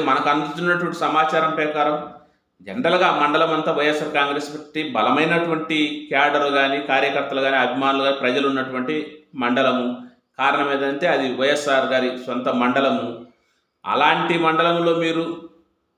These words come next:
చాలామందిని కూడా మీకు ఒకవేళ ఓట్లు వేయడం ఇష్టం లేకపోతే మాకు అసలు మీరు ఓటింగ్కే రావద్దు అనేటువంటి ప్రలోభాలకు కూడా తెరదీసినారనేది మనకు అందుతుంది. సరే, ఏదేమైనా ఫైనల్గా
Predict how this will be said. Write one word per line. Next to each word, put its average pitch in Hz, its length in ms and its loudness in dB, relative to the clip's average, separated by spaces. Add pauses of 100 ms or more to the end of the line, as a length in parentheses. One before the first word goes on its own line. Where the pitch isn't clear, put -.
(140)
చాలామందిని 165 800 2
కూడా 160 200 4 (680)
మీకు 139 220 -6
ఒకవేళ 143 320 2 (180)
ఓట్లు 156 220 0
వేయడం 156 260 2
ఇష్టం 151 300 -2
లేకపోతే 151 460 2 (100)
మాకు 139 220 -2 (500)
అసలు 160 200 -4
మీరు 151 160 0 (140)
ఓటింగ్కే 160 580 0 (160)
రావద్దు 170 500 2
అనేటువంటి 151 560 0
ప్రలోభాలకు 147 560 2
కూడా 147 220 0
తెరదీసినారనేది 139 840 0
మనకు 123 220 -4
అందుతుంది. 120 500 -8 (640)
సరే, 151 160 0 (200)
ఏదేమైనా 185 440 4 (100)
ఫైనల్గా 160 400 2